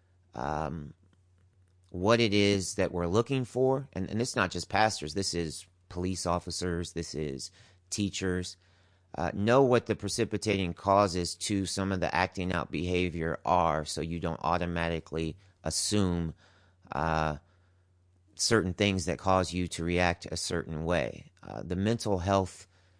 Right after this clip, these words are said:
aspect of ministry is, is gonna take education. It's something that we're dealing with that the book isn't written on yet. Um, understanding mental health disorders, understanding that they're real,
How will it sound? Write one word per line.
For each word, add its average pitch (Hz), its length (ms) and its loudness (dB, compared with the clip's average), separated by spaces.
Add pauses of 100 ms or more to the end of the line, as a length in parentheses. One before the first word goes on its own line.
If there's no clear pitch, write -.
(180)
aspect 92 580 0
of 80 120 -4
ministry 90 880 -2 (220)
is, 92 140 -6
is 95 180 -2
gonna 104 240 0
take 98 260 -2
education. 98 580 -2
It's 71 100 -8
something 92 260 -4
that 87 120 -4
we're 87 120 -4
dealing 87 400 -2
with 87 160 -4
that - 160 -10 (480)
the 82 80 -4
book 98 260 0
isn't 85 260 -2
written 80 300 0
on 71 160 -2
yet. 69 260 -6 (540)
Um, 76 380 -4 (120)
understanding 92 1080 0 (2000)
mental 113 560 2
health 107 260 4
disorders, 110 720 2
understanding 95 840 2
that 87 140 2
they're 85 160 2
real, 107 520 4